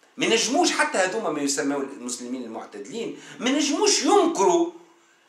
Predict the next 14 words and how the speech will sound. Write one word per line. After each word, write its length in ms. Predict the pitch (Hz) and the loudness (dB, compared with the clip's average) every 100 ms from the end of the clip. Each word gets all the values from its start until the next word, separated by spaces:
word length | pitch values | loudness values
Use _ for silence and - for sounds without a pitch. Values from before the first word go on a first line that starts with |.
| _ 160 | _ -2
الأحاديث 760 | 196 - - 220 - 269 - | 0 2 4 4 4 -2 2
هذه 260 | 233 208 - | 2 2 -2
كلها 320 | 226 190 135 | 0 0 2
اللي 140 | 131 139 | 2 2
موجودة 420 | 135 135 139 165 | 0 -2 0 0
حول 280 | 165 175 156 | 2 2 2
مسألة 400 | 185 165 147 143 | 2 0 -2 -4
الضرب، 360 | 131 185 - - - - - | 4 4 4 -4 -16 -18 -4
وما 180 | 180 226 | 0 2
نجموش 600 | 240 - 285 415 - - | 2 2 4 4 6 4
ينكروا 440 | 370 359 233 - | 4 2 2 4
آيات 360 | - 302 381 - | 4 4 2 2
قرآنية 580 | 226 226 208 240 339 262 | 2 4 4 2 2 2
واضحة 720 | 202 302 381 - - - - | 6 8 8 6 -2 -4 -6